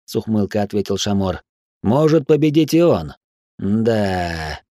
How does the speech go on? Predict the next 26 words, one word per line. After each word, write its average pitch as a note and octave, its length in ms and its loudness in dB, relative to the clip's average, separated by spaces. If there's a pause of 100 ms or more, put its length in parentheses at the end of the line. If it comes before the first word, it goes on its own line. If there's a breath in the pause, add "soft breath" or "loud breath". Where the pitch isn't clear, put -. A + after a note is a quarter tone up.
(100)
удачлив C#3+ 760 0
нулевка C#3+ 580 0 (260)
и F#2 280 -4
силен C3+ 500 2
духом. C3 460 0 (440)
Следующая E3 680 4
пара. G#2 420 -2 (680)
Я C3+ 180 2
выходил F3 460 2
с - 100 -6
ринга, D#3 380 2
стараясь C#3 500 0
не C3+ 100 2
упасть C3+ 460 0
на B2+ 160 0
глазах A#2 400 0
у A2+ 60 -2
всех, E2+ 400 -6 (280)
и A#2+ 120 0
не C3+ 100 4
мог C3 240 2
согнать A2+ 400 0
с - 60 -12
лица A2 340 -2
довольную G2 720 -2
улыбку. E2 580 -6